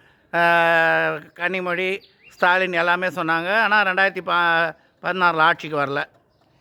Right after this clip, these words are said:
சரி, விட்டுருங்க. இருபத்தி ஒண்ணு ஆட்சிக்கு வந்தாங்க. அனைவருக்கும் ஆயிரம் ரூபா-, ரூபான்னு சொன்னாங்க. அப்புறம் தகுதி உள்ளதுக்குன்னாங்க. அது என்ன தகுதின்னு இது வரைக்கும் எனக்கு தெரியல, தெரிஞ்சவங்க சொல்லுங்க. அப்புறம் இப்ப ஏதேதோ சொல்லிட்டு இருக்காங்க, இன்னும் சில பேர் கொடுக்கப்படும்னு.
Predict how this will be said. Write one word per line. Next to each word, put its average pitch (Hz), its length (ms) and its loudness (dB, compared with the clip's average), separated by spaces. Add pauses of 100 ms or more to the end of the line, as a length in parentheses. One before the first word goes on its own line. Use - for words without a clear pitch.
(280)
சரி, 175 280 -2
விட்டுருங்க. 175 380 0
இருபத்தி 196 380 2
ஒண்ணு 170 380 -2
ஆட்சிக்கு 160 400 -2
வந்தாங்க. 131 480 -2 (560)
அனைவருக்கும் 220 640 0
ஆயிரம் 190 380 2
ரூபா-, 175 40 0
ரூபான்னு 175 720 0
சொன்னாங்க. 160 240 -2
அப்புறம் 180 300 0
தகுதி 180 380 0
உள்ளதுக்குன்னாங்க. 156 920 0 (600)
அது 175 220 2
என்ன 202 180 2
தகுதின்னு 175 420 -2
இது 165 180 -4
வரைக்கும் 175 260 -2
எனக்கு 156 320 0
தெரியல, 160 340 -2
தெரிஞ்சவங்க 160 380 -2
சொல்லுங்க. 131 500 -4 (480)
அப்புறம் 208 360 0
இப்ப 214 200 0
ஏதேதோ 196 340 2
சொல்லிட்டு 175 280 -2
இருக்காங்க, 165 240 -4
இன்னும் 175 180 -6
சில 156 180 -4
பேர் 160 200 -2
கொடுக்கப்படும்னு. 135 800 -2